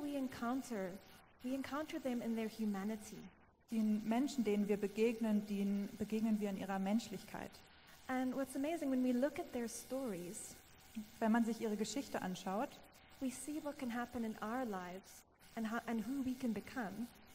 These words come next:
Speaker 2: dann sehen wir, was in unserem Leben passieren kann und wer wir werden können,
Speaker 1: when we wait on God.
Speaker 2: wenn wir auf Gott warten.
Speaker 1: Now,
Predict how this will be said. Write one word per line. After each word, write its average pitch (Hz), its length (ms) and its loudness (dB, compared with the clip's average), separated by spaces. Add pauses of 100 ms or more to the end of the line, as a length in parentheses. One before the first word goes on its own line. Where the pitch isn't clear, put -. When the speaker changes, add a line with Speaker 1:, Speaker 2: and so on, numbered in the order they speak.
(160)
Speaker 2:
dann 208 180 4
sehen 226 260 4
wir, 240 120 4
was 208 180 2
in 208 100 -2
unserem 240 420 2
Leben 185 240 2
passieren 185 520 -4
kann 220 260 -4
und 208 180 0
wer 214 260 2
wir 202 300 2 (140)
werden 208 340 0
können, 180 360 -4 (220)
Speaker 1:
when 233 160 0
we 220 160 -2
wait 208 220 -2 (120)
on 196 140 -4
God. - 100 -8 (540)
Speaker 2:
wenn 202 140 2
wir 196 100 4
auf 190 140 -2
Gott 185 180 -2
warten. 170 420 -6 (1700)
Speaker 1:
Now, 254 220 -2